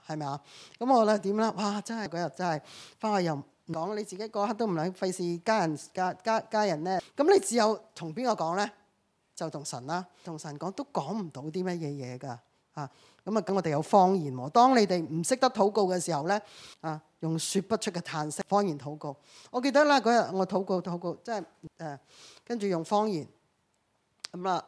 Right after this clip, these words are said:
啊，啊，去沖涼，我都得，我都係用方言禱告。用方言禱告嘅時候呢，嘿，突然之間提醒我，我相信佢話：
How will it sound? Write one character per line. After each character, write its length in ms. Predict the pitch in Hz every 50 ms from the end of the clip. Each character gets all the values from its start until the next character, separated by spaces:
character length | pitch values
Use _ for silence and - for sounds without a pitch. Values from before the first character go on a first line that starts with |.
| _ -
啊， 160 | 175 147 147 - _
啊， 280 | - 151 147 139 135 127 -
去 420 | 165 156 156 151 151 147 151 156 - _ _ _ -
沖 180 | - 196 202
涼， 200 | 190 156 123 127 - -
我 60 | 135
都 120 | 139 160 165
得， 160 | 165 185 - -
我 100 | 143 151
都 100 | - -
係 100 | - 165
用 180 | 143 139 131 131
方 240 | - 151 156 160
言 100 | 147 131
禱 140 | 113 113 123 127
告。 160 | - 135 123 _ _ _ _ _ _ _ _ _
用 140 | - 196 208
方 120 | 226 311 330
言 120 | 262 180
禱 120 | 190 202
告 140 | 208 214 196
嘅 100 | 180 180 170
時 80 | - 151
候 100 | 139 147
呢， 180 | 175 170 147 - - _ _ _ _
嘿， 220 | - - 285 330 - - - _ _ _ _ _ _ _ _ _ _ _ _ _ _ _ _
突 60 | -
然 160 | 190 180 160
之 120 | 147 - -
間 20 | - _ _ _ _ _ _ _ _ _ _
提 200 | - - 151 139 139
醒 280 | - 156 135 131 165 180
我， 160 | 160 131 131 -
我 140 | - 175 208
相 180 | 214 330 349 311
信 80 | 214 - 135 - _ _ - - - - - - - - - _ _ _ _ _ _
佢 20 |
話： 100 | 269 247